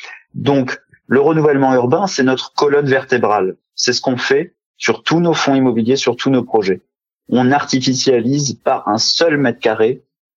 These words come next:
chez Novaxia. On est dans le zéro artificialisation nette des sols. Nos jambes, qu'est-ce qui nous permet d'avancer de, et d'avoir,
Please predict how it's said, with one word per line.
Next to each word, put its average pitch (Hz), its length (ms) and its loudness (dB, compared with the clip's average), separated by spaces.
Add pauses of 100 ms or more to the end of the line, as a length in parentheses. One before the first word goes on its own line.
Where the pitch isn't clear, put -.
chez - 260 -2
Novaxia. 107 480 -2 (500)
On 117 220 2
est 139 140 2
dans 123 140 0
le 110 140 2
zéro 117 360 2
artificialisation 110 760 0
nette 120 240 2
des 113 140 0
sols. 92 340 -2 (720)
Nos 131 300 2
jambes, 131 580 0
qu'est-ce - 180 -2
qui - 80 -2
nous 135 120 2
permet 123 260 2
d'avancer 120 560 2
de, 98 340 0
et 98 140 0
d'avoir, 113 440 0